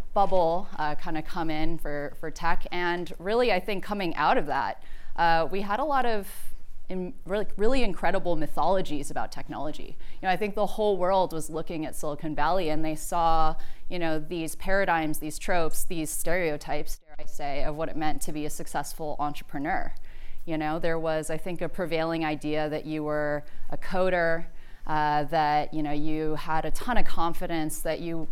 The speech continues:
you walked around with this vision that propelled you into the future and you didn't care what anybody else, uh, had to say or think about it. And, you know, I think now when you scan the headlines, there's a really different story about that kind of entrepreneurship.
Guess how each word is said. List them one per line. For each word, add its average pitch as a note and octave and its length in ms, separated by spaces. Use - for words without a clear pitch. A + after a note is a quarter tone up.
you E3+ 180
walked E3+ 320
around E3+ 280
with D#3+ 120
this D#3+ 200
vision E3+ 640
that D3+ 160
propelled F#3 560
you F3 220
into D#3+ 200
the D#3 140
future F#3 480
and D#3+ 160
you D#3+ 60
didn't D#3 200
care F3 200
what D#3+ 100
anybody D#3+ 400
else, D#3 420
uh, D#3 180
had D#3+ 240
to D#3+ 80
say D#3+ 300
or D3 40
think D#3+ 280
about F2 260
it. - 160
And, E3 600
you G3 100
know, G3 80
I F#3+ 80
think G#3 200
now G#3 380
when F3 160
you E3 300
scan E3 320
the D#3+ 60
headlines, D#3+ 600
there's E3 160
a F3+ 80
really F#3 480
different - 540
story G#3+ 640
about D3+ 520
that D3 260
kind D#3+ 260
of D3+ 80
entrepreneurship. D3 920